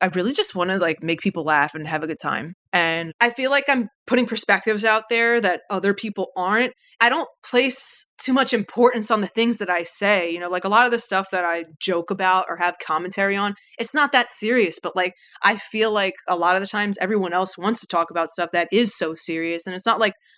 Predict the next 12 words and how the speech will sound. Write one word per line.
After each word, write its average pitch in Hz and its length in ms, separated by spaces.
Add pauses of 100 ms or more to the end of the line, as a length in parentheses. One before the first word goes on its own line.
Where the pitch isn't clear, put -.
I 190 80
won't 190 340
speak - 320
on 170 200
politics 170 680
or, 165 80
like, 160 260
socio-political 165 1160
issues 160 500
in 160 200
general, 180 540
but 170 300